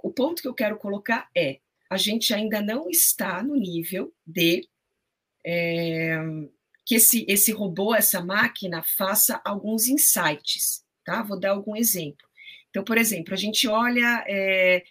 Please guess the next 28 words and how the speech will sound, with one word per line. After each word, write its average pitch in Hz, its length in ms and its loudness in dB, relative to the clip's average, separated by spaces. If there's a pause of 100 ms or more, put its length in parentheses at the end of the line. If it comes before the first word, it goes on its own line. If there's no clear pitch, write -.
prescrição 233 520 2
de 254 120 0
manta 233 320 -2
térmica, 160 640 -12 (400)
tá? 196 260 -2 (520)
Tem, 190 360 0 (160)
dentro 190 360 0
da 190 100 4
operadora, 190 800 0
ela 175 260 0
tem 185 260 -6
um 220 140 -6
parâmetro 196 580 -4
ali 185 240 -8
pra 185 340 -4
pagamento. 190 600 -6 (220)
Tem 180 120 0
que - 140 -10
ter 185 380 -6 (360)
critérios, 190 800 4 (280)
é, 170 80 -8
de 220 160 -2
uso 202 340 -2
de 196 100 -8
manta 190 240 -6
térmica 180 680 -6
em 175 340 -8 (340)
anestesia. 180 680 0